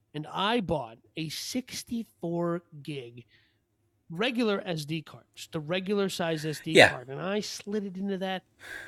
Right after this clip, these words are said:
Speaker 1: and I was boss. I had fifty
Speaker 2: Yes.
Speaker 1: cents, get rich or die trying, on my cell phone.
Speaker 2: Uh-huh.
Speaker 1: I was the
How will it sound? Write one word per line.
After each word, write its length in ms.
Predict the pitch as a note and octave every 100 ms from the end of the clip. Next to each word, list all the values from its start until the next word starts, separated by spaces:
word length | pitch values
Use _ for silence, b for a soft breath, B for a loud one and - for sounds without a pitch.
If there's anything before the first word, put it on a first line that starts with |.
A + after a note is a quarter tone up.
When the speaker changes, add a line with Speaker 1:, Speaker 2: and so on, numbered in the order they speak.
| b
Speaker 1:
and 140 | F3 D#3+ -
I 340 | - A#3 B3+
was 400 | G#3+ F#3 G3 E3 E3 D3+ -
boss. 540 | - - - - - - - _ _ G3
I 160 | A3+
had 240 | B3 A#3+ F3+
fifty 240 | D3 C3+
Speaker 2:
Yes. 240 | B2 -
Speaker 1:
cents, 420 | - A3 G#3+ - - F3+ D#3+
get 200 | A3 -
rich 240 | F#3+ G3+ -
or 80 | F3+
die 280 | E3+ F3+
trying, 580 | G3 - F#3+ F3+ E3 D#3 - _ _
on 340 | F3+ G3 G#3 G3
my 340 | F3+ F#3 F#3
cell 400 | - - G3+ G3+
phone. 380 | - D#3 D3 C#3 _ _ -
Speaker 2:
Uh-huh. 360 | B2 A#2 -
Speaker 1:
I 540 | C3+ D#3 G#3+ G#3+ G#3+ G#3 _ -
was 280 | F3+ F3+ C#3+
the 140 | C#3+